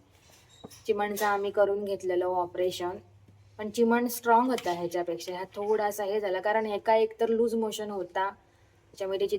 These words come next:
तब्येत बरीचशी डाऊन झालेली होती. असो, तर, अ, आज, आज जेवणासाठी काय, तर आज मी जेवणासाठी काय करतलोय सांगा. डाळ भात करूची असा, डाळ काय करू, डाळच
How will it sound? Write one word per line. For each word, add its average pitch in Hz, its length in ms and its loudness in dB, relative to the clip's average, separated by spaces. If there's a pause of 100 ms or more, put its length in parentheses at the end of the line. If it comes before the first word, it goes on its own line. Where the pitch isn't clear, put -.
तब्येत 196 280 4
बरीचशी 208 420 4
डाऊन 202 400 2
झालेली 196 340 0
होती. 196 420 -4 (1400)
असो, 254 380 2 (400)
तर, 247 240 10
अ, 247 280 8 (120)
आज, 247 520 4 (580)
आज 220 160 -2
जेवणासाठी 247 680 2
काय, 226 360 2 (600)
तर 214 120 0
आज 208 300 0
मी 226 140 4
जेवणासाठी 226 560 4
काय 220 220 0
करतलोय 214 520 0
सांगा. 214 500 0 (2000)
डाळ 214 340 8
भात 240 220 6 (120)
करूची 226 320 2
असा, 185 280 0
डाळ 202 400 4 (460)
काय 214 140 0
करू, 233 180 2
डाळच 214 340 2